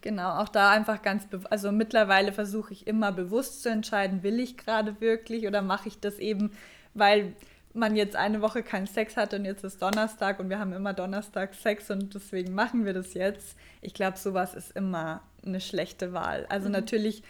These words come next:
Speaker 1: kann ich mir schon vorstellen, dass wenn man sehr, sehr lange in einer Beziehung ist, also das spricht zwar nicht aus Erfahrung, aber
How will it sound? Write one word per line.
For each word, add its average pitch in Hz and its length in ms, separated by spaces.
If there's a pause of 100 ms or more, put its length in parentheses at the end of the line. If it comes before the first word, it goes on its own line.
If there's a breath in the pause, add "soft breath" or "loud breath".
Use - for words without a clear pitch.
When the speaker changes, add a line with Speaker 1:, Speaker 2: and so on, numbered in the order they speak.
(260 loud breath)
Speaker 1:
kann 214 200
ich 196 100
mir 196 140
schon 208 240
vorstellen, 202 360
dass 185 180
wenn 185 120
man 165 160
sehr, 165 200
sehr 165 120
lange 220 360
in 208 100
einer 202 100
Beziehung 196 480
ist, 190 220
also 160 100
das 175 220
spricht 196 340
zwar 190 100
nicht 190 200
aus 180 120
Erfahrung, 214 580
aber 185 340